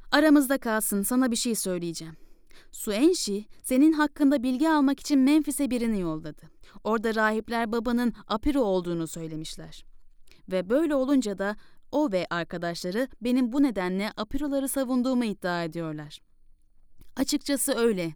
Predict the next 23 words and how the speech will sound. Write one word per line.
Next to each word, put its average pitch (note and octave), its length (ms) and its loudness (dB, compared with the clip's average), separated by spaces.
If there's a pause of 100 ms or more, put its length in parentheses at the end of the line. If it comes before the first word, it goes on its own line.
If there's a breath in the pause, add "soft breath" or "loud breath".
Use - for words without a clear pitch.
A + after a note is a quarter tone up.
(120)
diye G3+ 180 0
gülümsedi F#3 520 -4
Apenat. E3 580 -10 (260 loud breath)
"Ama D4 200 2
bu D#4 60 -6
seni E4+ 280 2
neden D4 280 0
tedirgin B3+ 420 -6
etsin? A3 400 -10 (400 soft breath)
Ulu A#3+ 220 -2
kralımız G#3+ 640 -4
imzaladığı G#3+ 680 -2
atama B3 340 -4
belgesiyle A3+ 600 -6
senin A3 300 -4
kral A#3 280 -2
soyundan B3 460 -2
bir A#3+ 80 -4
prens B3 380 -4
olduğunu A3+ 340 -4
ilan G#3+ 380 -4
etmiş E3+ 320 -10
oluyor." D#3+ 380 -10